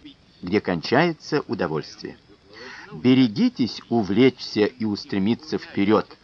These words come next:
туда, где к удовольствию примешивается усилие. Нужно предаваться занятиям и заботам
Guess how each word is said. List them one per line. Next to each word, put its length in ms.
туда, 340
где 240
к 120
удовольствию 800
примешивается 1000
усилие. 500
Нужно 720
предаваться 640
занятиям 640
и 40
заботам 680